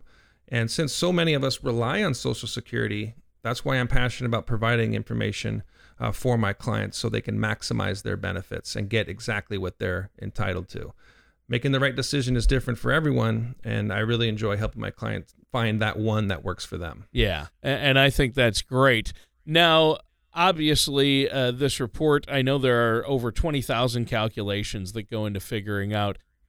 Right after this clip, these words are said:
Speaker 2: uh, all the different strategies to optimize Social Security benefits before somebody files.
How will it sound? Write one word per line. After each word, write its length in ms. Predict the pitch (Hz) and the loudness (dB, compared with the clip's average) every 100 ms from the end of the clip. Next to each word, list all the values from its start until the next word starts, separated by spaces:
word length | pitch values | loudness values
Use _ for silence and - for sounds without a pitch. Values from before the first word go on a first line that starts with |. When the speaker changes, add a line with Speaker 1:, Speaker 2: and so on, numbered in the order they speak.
| _ _ | _ _
Speaker 2:
uh, 440 | 104 98 98 95 - | -2 0 0 -2 -4
all 320 | - 131 127 | 0 6 6
the 140 | 120 120 | 6 4
different 360 | 120 - 113 | 0 0 -4
strategies 640 | - - 120 117 107 110 - | -4 0 2 2 0 -4 -2
to 80 | 131 | -4
optimize 640 | 95 113 120 117 107 101 | -4 -4 -2 0 0 0
Social 320 | 131 110 110 | -2 -4 -4
Security 500 | - 107 135 123 120 | -6 -8 -4 -2 -2
benefits 600 | 110 107 98 - 95 - | 0 -2 -4 -6 -8 -8
before 380 | 113 101 - 104 | -6 -6 -6 -6
somebody 340 | - 120 104 | -4 -2 -2
files. 560 | 95 139 127 120 110 - | -2 0 4 4 4 -2